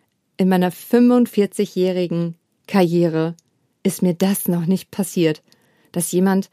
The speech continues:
freiwillig Trainingstage abgibt und mir eine andere Empfehlung gibt. Und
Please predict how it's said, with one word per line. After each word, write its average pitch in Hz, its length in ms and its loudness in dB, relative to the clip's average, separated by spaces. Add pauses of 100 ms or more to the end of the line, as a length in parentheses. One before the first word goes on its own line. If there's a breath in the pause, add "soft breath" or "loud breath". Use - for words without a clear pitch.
(160)
freiwillig 214 840 0 (100)
Trainingstage 240 800 2
abgibt - 640 -6
und 202 120 2
mir 196 140 2
eine 185 220 -2
andere 196 240 0
Empfehlung 185 420 -4
gibt. - 320 -8 (960 loud breath)
Und 285 540 2